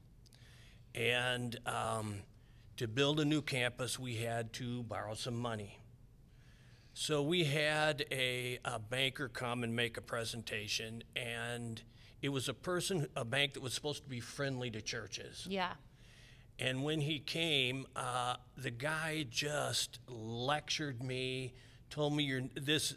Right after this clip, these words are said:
Speaker 1: project is too big, you're gonna ruin the church, uh, uh, you need to reconsider everything."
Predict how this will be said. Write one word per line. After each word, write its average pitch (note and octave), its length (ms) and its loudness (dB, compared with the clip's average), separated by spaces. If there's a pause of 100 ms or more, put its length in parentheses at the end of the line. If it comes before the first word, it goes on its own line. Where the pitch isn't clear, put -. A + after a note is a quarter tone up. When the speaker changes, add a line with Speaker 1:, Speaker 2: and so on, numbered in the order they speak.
(100)
Speaker 1:
project C3+ 500 -2
is A#2 160 -2
too D3 220 -2
big, C3+ 560 0
you're B2+ 80 -4
gonna B2 220 -2
ruin C#3+ 460 0
the C#3 80 2
church, B2 720 -2 (360)
uh, B2+ 300 2 (280)
uh, C#3 260 -2
you D3+ 200 -2
need D3 200 2
to B2+ 60 -2
reconsider C3+ 880 -4
everything." C#3 880 -2